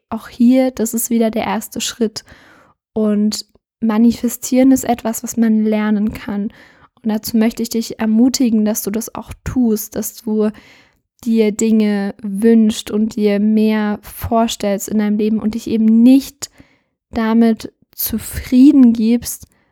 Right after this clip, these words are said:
was aktuell in deinem Leben ist. Und damit meine ich nicht, dass du im Hier und Jetzt alles scheiße finden, äh, finden musst. Ich habe in der letzten Podcast-Folge gesagt, und das meine ich auch komplett so, das Hier und Jetzt ist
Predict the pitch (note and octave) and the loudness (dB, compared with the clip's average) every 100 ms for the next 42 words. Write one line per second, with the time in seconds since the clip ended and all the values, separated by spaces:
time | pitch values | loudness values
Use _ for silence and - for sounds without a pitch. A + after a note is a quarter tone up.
0 | _ A#3+ A3+ - A3+ - G#3 G#3+ G#3+ G#3 | _ 0 0 -4 -6 -2 0 2 2 2
1 | G#3+ G#3+ A3 G#3+ G3 - B3+ - - - | 2 2 2 0 -2 -6 -8 -12 -18 -20
2 | - _ A#3+ A#3+ A3+ A#3+ A#3 A3+ - B3 | -20 _ 4 6 4 4 2 2 4 6
3 | E4 - - A#3 - A#3 A3 A3+ B3+ A#3 | 6 2 0 0 0 2 4 6 6 6
4 | A3+ A#3 - G#3+ G#3+ - - C4 D4 C4 | 4 2 0 0 0 -4 -2 0 2 0
5 | - G3+ G3+ G3+ G3 - G#3 G3+ - A#3+ | -2 -4 -2 -4 -6 -4 -2 -2 2 2
6 | A3+ A3 A#3 C#4+ - - G#3 G#3+ - A3+ | 4 4 2 2 -2 -2 -4 -4 -4 0
7 | A3+ A3 A#3 - A#3 A#3 - A3 A3 - | 2 0 -2 -2 0 -2 -2 -4 -4 -2
8 | G#3+ G#3+ G#3+ G3+ G#3+ G3+ G3 - G3+ A3 | 0 2 0 0 -2 -4 -4 -4 0 4
9 | A#3+ - G#3 - G#3+ G#3 G#3 G#3+ A3 - | 4 2 -6 -4 -4 -4 -4 -4 -4 -8
10 | - - - - A3+ - B3 C#4+ A3+ A3+ | -20 -20 -20 -8 -6 2 6 6 6 4
11 | A3+ A#3 - - - | 4 2 -2 -6 -6